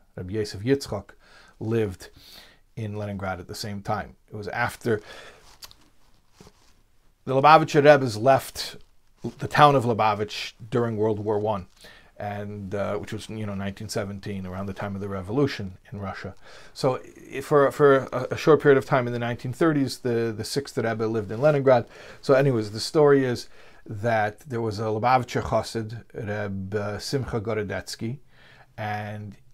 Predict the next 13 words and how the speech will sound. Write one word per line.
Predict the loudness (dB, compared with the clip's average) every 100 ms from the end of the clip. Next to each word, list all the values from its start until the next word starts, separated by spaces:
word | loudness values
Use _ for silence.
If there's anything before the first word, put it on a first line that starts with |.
| -20
he | -20 -10 -8 -6 -6 -8 -12 -18 _ _ _ -14
saw | -2 4 6
the | 6
Rogachover | 4 2 6 6 6
when | 0 -4
he | -4
was | -4 -4
in | -2
Leningrad, | 0 0 -2 -2 -2 -8 _ _ -20 -20 -20 _ -12
and | -10 -8
he, | -6 -6 -8 -14 _
when | -12 -8
he | -8 -10